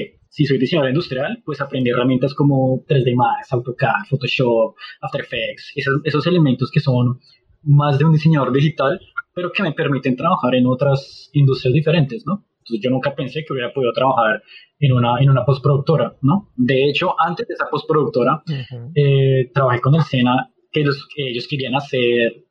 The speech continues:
Speaker 1: un cortometraje tres D, ¿sí? Eh, y yo me metí ahí como de voluntario, miramos ahí como meternos, al final eso no, no terminó bien, pero por ese conta-, por meterme en el Sena fue que conocí la persona que me contrató después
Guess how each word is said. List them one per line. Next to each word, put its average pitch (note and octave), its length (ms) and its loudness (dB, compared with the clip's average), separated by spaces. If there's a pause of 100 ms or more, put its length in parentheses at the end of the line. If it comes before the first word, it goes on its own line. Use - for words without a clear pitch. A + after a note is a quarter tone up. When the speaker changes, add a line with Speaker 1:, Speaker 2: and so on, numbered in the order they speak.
(140)
Speaker 1:
un C#3+ 360 4
cortometraje B2+ 560 0
tres B2 240 0
D, - 340 -2
¿sí? F#3 240 -2 (440)
Eh, B2 440 0
y B2+ 160 -4
yo B2 60 -6
me A#2+ 80 -6
metí C#3 260 -4
ahí B2+ 240 0
como D3 200 0
de D3 40 2
voluntario, D#3+ 640 2
miramos B2+ 360 0
ahí B2 220 2
como C3 160 -2
meternos, E3 680 0
al C#3 100 -6
final C3 260 2
eso C3 200 -2
no, C#3+ 380 -2 (300)
no C#3 140 -8
terminó C#3 340 -2
bien, D3 360 0 (360)
pero D3+ 240 2
por F3+ 140 2
ese C3+ 160 0
conta-, D3+ 380 2
por C3+ 180 0
meterme B2 320 0
en D3 60 4
el D#3 60 4
Sena E3 280 0
fue B2+ 120 -4
que A#2+ 80 -2
conocí C3 520 -2
la B2+ 120 -8
persona A#2 280 -8
que - 100 -10
me A2+ 80 -4
contrató B2 400 -2
después B2+ 600 -2